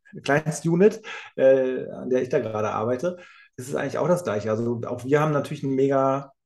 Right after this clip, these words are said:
äh, Zusammenhalt, würde ich mal sagen, ne? Und, ähm, und auch wir, äh, glauben dran, dass, dass das, was wir tun, die Zukunft ist.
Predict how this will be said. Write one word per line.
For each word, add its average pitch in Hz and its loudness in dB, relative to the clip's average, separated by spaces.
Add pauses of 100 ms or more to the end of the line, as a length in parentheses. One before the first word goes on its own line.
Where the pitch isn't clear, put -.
(340)
äh, 127 -2 (220)
Zusammenhalt, 170 2
würde 175 0
ich - -8
mal 170 -4
sagen, 160 0
ne? 170 -4
Und, 127 -2
ähm, 123 -4 (480)
und 135 -6
auch 120 4
wir, 135 4
äh, 131 -4
glauben 143 2
dran, 135 2
dass, 135 0
dass 135 -2
das, 131 -2
was 127 -10
wir 131 0
tun, 135 -6
die 120 -6
Zukunft 139 -8
ist. 190 -4